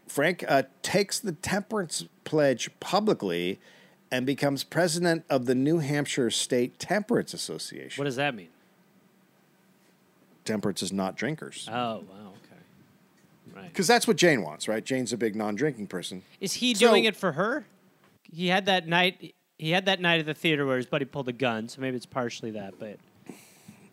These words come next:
Speaker 1: I definitely think he, you know, he sounds like a Benji type drinker. Like, he, he's definitely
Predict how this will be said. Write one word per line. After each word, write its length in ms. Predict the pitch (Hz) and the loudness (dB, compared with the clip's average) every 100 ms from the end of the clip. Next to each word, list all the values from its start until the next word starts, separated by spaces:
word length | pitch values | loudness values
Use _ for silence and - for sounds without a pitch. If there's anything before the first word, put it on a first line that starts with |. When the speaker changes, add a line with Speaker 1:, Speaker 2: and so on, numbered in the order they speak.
| - | 2
Speaker 1:
I 60 | 170 | 4
definitely 320 | 196 233 208 | 6 6 6
think 200 | 170 135 | 6 4
he, 340 | 117 131 135 - | 2 2 2 0
you 120 | 170 | 2
know, 80 | 156 | 2
he 120 | 143 | 2
sounds 280 | 131 170 151 | 2 2 2
like 140 | 151 | 2
a 100 | 143 | 2
Benji 460 | 101 120 113 107 107 | 4 2 2 2 0
type 220 | 110 98 | 0 0
drinker. 440 | - 85 113 131 151 | -2 -2 0 2 4
Like, 280 | 156 123 - _ - - | 2 0 -10 _ -20 -8
he, 200 | 139 147 | -4 -2
he's 220 | 143 147 | 2 4
definitely 500 | 214 190 196 143 98 | 4 4 6 4 2